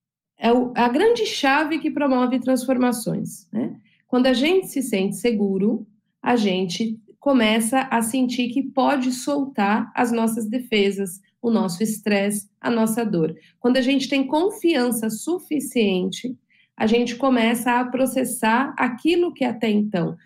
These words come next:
não pôde ser processado, porque não havia segurança o suficiente. Então, o vínculo seguro, ele é esse ambiente que proporciona pra pessoa esse senso de segurança, né?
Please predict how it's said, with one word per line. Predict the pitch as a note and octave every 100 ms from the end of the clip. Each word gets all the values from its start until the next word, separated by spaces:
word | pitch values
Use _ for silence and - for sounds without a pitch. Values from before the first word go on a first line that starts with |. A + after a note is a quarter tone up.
| _
não | C#4 E4+ G#4 -
pôde | C4+ A#3+ A#3+ G#3
ser | F3+ - F3+ E3+
processado, | F3 E3+ F3 - F3+ G3 A3+ D#4+ - _ -
porque | C4 C#4
não | C#4 C4+
havia | C#4+ C4+ G#3 A#3 B3 B3+
segurança | C4+ B3+ B3+ G#3+ G#3+ G#3+ A3
o | G3+
suficiente. | G3+ A3+ A3+ A3 B3+ A3 G#3+ - - _ _ - - C#4
Então, | D4+ C4 A3+ A3
o | A4 E4+
vínculo | A#3 D4+ F#4+ - G#3+ F#3
seguro, | F3 E3+ G3+ C#4 A3+ E3+ E3+
ele | A#3 C4 C4+
é | G3+ G3
esse | G3+ - G#3
ambiente | A3+ A#3+ C#4+ A#3+ B3+ D#4 D4+ - F3 - _ _ -
que | F4
proporciona | F#4+ G#4 F#4+ E4+ - D#4 E4+ E4+ C#4
pra | G#3 G#3
pessoa | F#3+ E3+ C4+ C4+ A#3
esse | A#3 C#4
senso | C4 - A#3+ C4+ B3+ C#4+
de | B3+
segurança, | C#4 C4+ D#4 G3+ - - - _ _ -
né? | G#3+ -